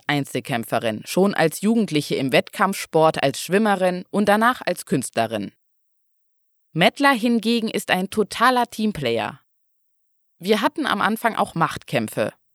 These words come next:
Ich hatte jahrelang das Gefühl, ich bin die Künstlerin. Es ist immer noch ein Thema, wer Recht hat und wer besser ist in der Argumentation. Bevor ich Daniel kannte, bin ich in solchen Situationen einfach verstummt oder habe mich getrennt. Mit ihm wollte ich das nicht.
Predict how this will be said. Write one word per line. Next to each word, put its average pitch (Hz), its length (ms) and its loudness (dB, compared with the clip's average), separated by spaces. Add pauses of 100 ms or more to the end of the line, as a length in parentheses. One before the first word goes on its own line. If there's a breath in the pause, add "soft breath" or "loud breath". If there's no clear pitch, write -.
Ich 151 120 -4
hatte 180 200 2
jahrelang 180 520 4
das 156 200 0
Gefühl, 196 480 0
ich - 240 -2
bin 202 160 2
die 160 80 -4
Künstlerin. 117 760 -2 (760)
Es 226 140 2
ist 269 160 0
immer 247 200 2
noch 240 160 0
ein 170 200 0
Thema, 196 440 2
wer 151 200 4
Recht 165 340 0
hat 139 180 0
und 143 260 -4
wer 143 180 4
besser 175 440 2
ist - 160 -6
in 139 80 0
der 139 140 4
Argumentation. 143 920 0 (760)
Bevor 254 360 4
ich 302 140 -4
Daniel 208 360 2
kannte, 214 340 -2
bin 190 180 -2
ich 180 100 -8
in 175 120 -4
solchen 180 380 0
Situationen 165 680 -2
einfach 160 340 -2
verstummt 196 560 -2
oder 170 260 2
habe 170 200 2
mich 165 180 -2
getrennt. - 640 -4 (520)
Mit 214 180 2
ihm 302 280 2
wollte 208 260 0
ich 190 100 -6
das 170 200 -2
nicht. 170 420 -2